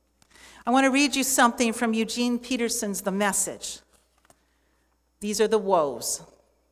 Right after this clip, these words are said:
But it's trouble ahead if you think you made it. When you have it all,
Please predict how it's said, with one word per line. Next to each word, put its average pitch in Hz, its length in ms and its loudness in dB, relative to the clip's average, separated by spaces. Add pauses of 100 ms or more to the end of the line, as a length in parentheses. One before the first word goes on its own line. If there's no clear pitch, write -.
(1160)
But 240 200 6
it's 254 260 2
trouble 392 360 6
ahead 175 540 0 (680)
if 208 180 -4
you 220 60 -8
think 240 360 -8
you 214 60 -4
made 202 280 -2
it. - 260 -16 (1400)
When 170 160 -6
you 185 80 -4
have 214 260 6
it 220 80 4
all, 180 800 2